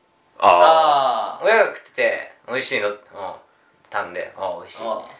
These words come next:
Speaker 3: ら俺テレビでウニ見て、
Speaker 2: うん。
Speaker 3: そしたらちょうどなんか、「じゃあちょっと寿司食いに行く」とか言ってるから、
Speaker 2: うん。
Speaker 3: 「あ、じゃあ、ちょ、ウニ食おう」って言って食ったけどね、ちょっと無理だった。
Speaker 2: <laughs> ウニさ、
Speaker 3: ウニまずい。
Speaker 2: いや、あの、普通、回転寿司でしょ。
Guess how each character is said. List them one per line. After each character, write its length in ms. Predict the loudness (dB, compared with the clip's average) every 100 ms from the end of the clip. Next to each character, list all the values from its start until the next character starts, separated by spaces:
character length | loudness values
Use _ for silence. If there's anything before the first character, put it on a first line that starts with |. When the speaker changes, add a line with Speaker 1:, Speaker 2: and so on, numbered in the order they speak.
| 0
Speaker 3:
ら 220 | 2 2
俺 160 | -2
テ 180 | -2 0
レ 120 | 0 0
ビ 100 | -6
で 160 | -18 -16
ウ 80 |
ニ 160 | -14 -16
見 120 | -20
て、 240 | _ -20 -18
Speaker 2:
う 20 |
ん。 220 | -20 -20 -20 _ _ _ -2
Speaker 3:
そ 20 |
し 20 |
た 60 | -2
ら 60 |
ち 80 | 2
ょ 100 | 2
う 20 | 4
ど 80 | 2
な 60 |
ん 40 | 2
か、 220 | -2 -4
「じ 80 | -12
ゃ 40 |
あ 20 | -16
ち 140 | -16 -16
ょ 40 | -16
っ 20 |
と 60 | -16 -20 -20 _ -16
寿 80 |
司 100 | -12 -10
食 120 | -10
い 40 |
に 140 | -10 -12
行 20 |
く」 80 | -12
と 40 | -12
か 40 |
言 80 | -14
っ 40 |
て 80 | -14
る 40 |
か 80 | -12
ら、 180 | -12 -14
Speaker 2:
う 40 |
ん。 160 | -14 -4
Speaker 3:
「あ、 60 | -2
じ 80 | -2
ゃ 20 |
あ、 40 |
ち 80 | -2
ょ、 60 | -2
ウ 100 | -2
ニ 160 | -6
食 180 | -6 0
お 60 | 0
う」 100 | 0
っ 40 | -14 _
て 0 |
言 100 | -6
っ 40 | -6
て 100 | -10
食 80 | -20
っ 40 | _
た 60 | -20
け 140 | -20
ど 60 | -20
ね、 60 | -20 -20 _ -20
ち 60 |
ょ 40 | -20
っ 20 |
と 80 | -18
無 100 | -10
理 60 | -4
だ 80 | -4
っ 60 |
た。 100 | -4 0
Speaker 2:
<laughs> 0 |
ウ 40 |
ニ 80 | 2 2 2 0 -2 -18 -16 -10
さ、 400 | -6 -4 -4 -6
Speaker 3:
ウ 40 | -8
ニ 120 | -8
ま 240 | -8 -8
ず 80 | -10
い。 20 |
Speaker 2:
い 40 | -14
や、 60 | -12 -12 -10
あ 100 | -8
の、 120 | -8 -12
普 80 | -16
通、 480 | -20 -12 -10 -10 -18 _ _ -20 -20 -8
回 140 | -8
転 140 | -6
寿 80 | -10
司 100 | -12
で 40 | -14
し 80 |
ょ。 20 | -20